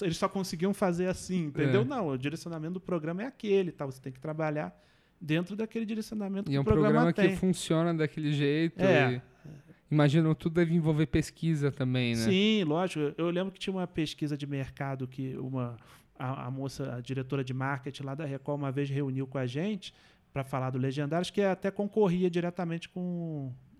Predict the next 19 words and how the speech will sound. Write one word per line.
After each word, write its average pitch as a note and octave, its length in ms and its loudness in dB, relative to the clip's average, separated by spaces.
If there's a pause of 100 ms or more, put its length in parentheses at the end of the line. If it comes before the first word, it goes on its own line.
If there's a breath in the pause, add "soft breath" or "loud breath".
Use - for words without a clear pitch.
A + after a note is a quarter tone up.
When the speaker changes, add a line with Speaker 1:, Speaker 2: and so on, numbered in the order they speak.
Speaker 1:
com D#3 100 -6
o D3+ 40 -2
Zorra D#3 200 2
Total, C3+ 500 -2
né? C3+ 160 -4 (460 soft breath)
E B2+ 80 -8
chegou F3 400 2
lá E3 160 6
que - 100 -12
o D#3 40 0
perfil D#3+ 340 4
de D3 100 0
público D3+ 380 -4
do D3 80 -2
Legendários, C#3+ 680 -2
assim, C3 140 -6
o C3+ 40 -2
público C#3+ 360 -6
fiel, E3 600 -2